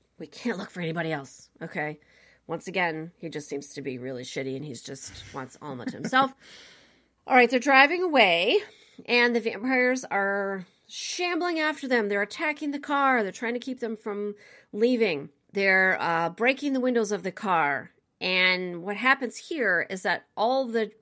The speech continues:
roads, so the exits to the town, have been blocked. So the vampires have put, like, furniture and just, like, hay bales and other stuff. And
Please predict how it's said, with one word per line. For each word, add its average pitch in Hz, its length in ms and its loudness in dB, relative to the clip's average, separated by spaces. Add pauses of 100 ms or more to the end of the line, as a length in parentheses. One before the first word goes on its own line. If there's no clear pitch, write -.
roads, 196 480 0
so 185 120 -8
the - 120 -8
exits 196 440 -4
to - 100 -12
the 160 60 -10
town, 147 340 -6
have 165 140 -12
been 165 140 -8
blocked. 175 500 -6 (480)
So 170 540 -4 (180)
the 180 140 -6
vampires 175 720 -2 (400)
have 147 400 -2
put, - 300 -4 (120)
like, 147 300 -8 (400)
furniture 320 560 2
and 254 100 6
just, 202 180 -6
like, 175 120 -4
hay 254 260 0
bales 233 520 2
and 196 140 -2
other 202 200 0
stuff. 135 420 -4 (460)
And 185 580 -2